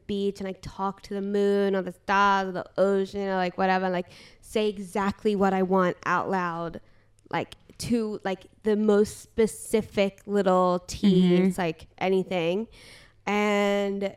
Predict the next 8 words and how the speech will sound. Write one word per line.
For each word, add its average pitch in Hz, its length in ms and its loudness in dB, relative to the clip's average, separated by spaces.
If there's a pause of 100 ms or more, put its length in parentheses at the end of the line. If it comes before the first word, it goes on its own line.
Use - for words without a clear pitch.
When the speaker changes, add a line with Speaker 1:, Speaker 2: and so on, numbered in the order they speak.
(200)
Speaker 1:
just - 280 -10
really 240 800 -4 (480)
go 196 180 -2
for - 180 -14
it. - 100 -20 (720)
Speaker 2:
I 269 60 -12
love 294 220 -10
that. 180 280 -14